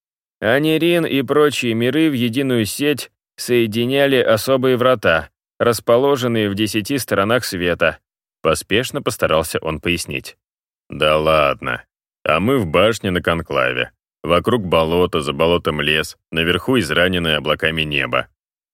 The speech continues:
Не удержался некромант и встал с места, чтобы всем было отчетливо слышны его слова. «Нет, ну действительно,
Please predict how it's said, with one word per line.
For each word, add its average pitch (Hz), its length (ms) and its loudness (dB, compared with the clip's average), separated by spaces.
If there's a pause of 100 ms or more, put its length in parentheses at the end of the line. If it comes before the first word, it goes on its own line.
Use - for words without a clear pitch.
(140)
Не 95 120 0
удержался 127 520 0
некромант 107 580 0
и 95 120 -6
встал 82 300 -2
с - 120 -12
места, 117 440 -2 (180)
чтобы 123 300 0
всем 110 320 -2
было 101 200 4
отчетливо 98 680 -2
слышны 90 400 -4
его 78 220 -2
слова. 73 400 -2 (840)
«Нет, 82 420 -2
ну 73 160 -6
действительно, 78 800 -4